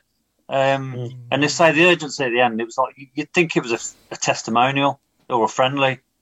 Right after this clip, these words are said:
Speaker 1: 'cause there was zero urgency. It was just, you know, Wigan were there for the taking.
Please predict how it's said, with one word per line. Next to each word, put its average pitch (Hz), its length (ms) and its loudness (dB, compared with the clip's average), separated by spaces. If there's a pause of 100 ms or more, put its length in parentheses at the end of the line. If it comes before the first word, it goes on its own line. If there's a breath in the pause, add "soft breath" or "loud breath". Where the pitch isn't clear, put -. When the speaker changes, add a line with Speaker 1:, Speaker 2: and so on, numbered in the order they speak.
(160)
Speaker 1:
'cause - 100 -20
there 135 100 -2
was 117 120 -8
zero 127 480 4
urgency. 123 560 0
It 127 60 -2
was 120 120 -4
just, - 380 -6 (520)
you 156 120 -2
know, 110 260 4 (380)
Wigan 196 380 2
were 147 100 6
there 131 220 4
for - 160 -12
the - 100 -16
taking. 165 480 0